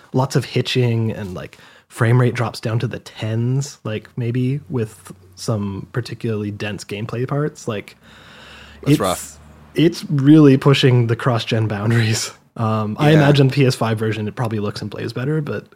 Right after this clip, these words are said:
Speaker 1: it was rough on the, the launch P S four.
Speaker 2: It's interesting. So I'm playing it on P C.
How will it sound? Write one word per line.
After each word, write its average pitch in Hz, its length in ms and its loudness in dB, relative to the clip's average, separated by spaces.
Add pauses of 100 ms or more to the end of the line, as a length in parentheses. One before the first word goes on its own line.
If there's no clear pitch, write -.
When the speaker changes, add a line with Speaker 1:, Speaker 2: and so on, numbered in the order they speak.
Speaker 1:
it 131 80 0
was 113 140 0
rough 95 600 -10
on 95 320 -10
the, 98 320 -10 (220)
the 117 80 -8
launch 107 260 -10
P - 80 -8
S 131 100 -10
four. 123 300 -8 (100)
Speaker 2:
It's 127 300 -8
interesting. 127 480 -6
So 110 140 -4
I'm 135 120 -2
playing 156 200 -2
it - 40 0
on 135 80 -2
P 131 160 -10
C. 90 340 -10